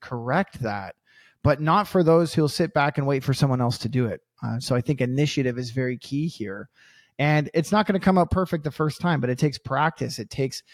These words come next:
discipline. It takes learning and growth and trying and failing sometimes. Um, but Mike, you and I have both been on the public stage for a couple of years, you much more so than me.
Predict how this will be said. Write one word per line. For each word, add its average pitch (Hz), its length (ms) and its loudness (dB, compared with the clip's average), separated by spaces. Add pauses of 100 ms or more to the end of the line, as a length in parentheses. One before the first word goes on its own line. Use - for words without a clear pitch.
(160)
discipline. 143 520 -2
It 107 120 -10
takes 143 380 -4 (260)
learning 147 600 2
and 131 180 -6
growth 156 400 2
and 135 140 -4
trying 156 380 0
and 147 120 -2
failing 160 360 -2
sometimes. 107 640 -12 (340)
Um, 127 240 -2
but 143 160 2
Mike, 151 260 2
you 165 160 4
and 208 100 4
I 165 60 4
have 147 120 2
both 156 200 2
been 156 80 -2
on 143 100 -2
the 135 60 0
public 131 300 -2
stage 143 420 0
for - 80 -4
a 131 60 0
couple 139 200 -2
of 131 60 2
years, 127 300 -4
you 151 180 6
much 139 320 0
more 147 200 2
so 143 260 2
than 127 180 0
me. 135 360 -6